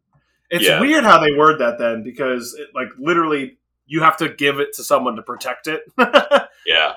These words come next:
Speaker 2: but
Speaker 1: I
Speaker 2: all
Speaker 1: imagine
Speaker 2: these
Speaker 1: you're gonna
Speaker 2: cards
Speaker 1: send it to their side of the battlefield. I mean,
Speaker 2: Right,
Speaker 1: it's not
Speaker 2: yeah. You're,
Speaker 1: like
Speaker 2: you're placing on their side so you can attack it.
Speaker 1: Yeah,
Speaker 2: Yeah, so,
Speaker 1: yeah, yeah.
Speaker 2: so battles are permanents.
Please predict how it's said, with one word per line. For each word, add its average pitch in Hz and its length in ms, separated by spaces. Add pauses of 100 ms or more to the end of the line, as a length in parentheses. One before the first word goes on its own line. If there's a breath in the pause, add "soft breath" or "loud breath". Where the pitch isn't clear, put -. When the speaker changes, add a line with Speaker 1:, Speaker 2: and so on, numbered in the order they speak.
(120)
Speaker 2:
but - 220
Speaker 1:
I 247 60
Speaker 2:
all 277 60
Speaker 1:
imagine 339 200
Speaker 2:
these 202 160
Speaker 1:
you're 214 120
gonna 208 120
Speaker 2:
cards 202 140
Speaker 1:
send 196 120
it 156 120
to 160 80
their 165 160
side 147 240
of 120 40
the 123 60
battlefield. 127 580
I 135 60
mean, 135 160
Speaker 2:
Right, 95 140
Speaker 1:
it's 90 60
not 143 200
Speaker 2:
yeah. 123 80
You're, 156 160
Speaker 1:
like - 140
Speaker 2:
you're 143 180
placing 151 400
on 120 140
their 117 120
side 101 400
so 98 120
you 92 80
can 90 80
attack 85 260
it. 156 160
Speaker 1:
Yeah, 175 120
Speaker 2:
Yeah, 156 100
so, 131 160
Speaker 1:
yeah, 127 300
yeah. 110 100
Speaker 2:
so 156 100
battles 165 300
are 117 260
permanents. 190 680